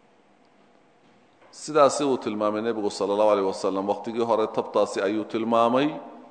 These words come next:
Shakina male daahirka xadiidku inuu tilmaamayo weji kale inaanay bannaanayn. Ee arrintu ay tahay, haddii imaamku f-, nin fadhi ku tukanaya noqdo,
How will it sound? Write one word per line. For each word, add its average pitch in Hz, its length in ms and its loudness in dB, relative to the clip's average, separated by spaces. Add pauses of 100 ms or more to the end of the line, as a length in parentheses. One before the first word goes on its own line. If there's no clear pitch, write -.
(1900)
Shakina 139 400 2
male 120 340 4
daahirka 110 640 4 (480)
xadiidku 120 640 -2
inuu 117 240 -4
tilmaamayo 131 1120 4
weji 185 240 -2
kale 135 240 4
inaanay 127 320 2
bannaanayn. 107 520 0 (1400)
Ee 95 60 0
arrintu 127 400 0
ay 110 160 2
tahay, 123 400 2 (560)
haddii 113 320 -8
imaamku 123 480 2
f-, - 160 -12 (160)
nin 131 200 -2
fadhi 131 280 -2
ku 139 120 -10
tukanaya 135 520 0
noqdo, 139 340 6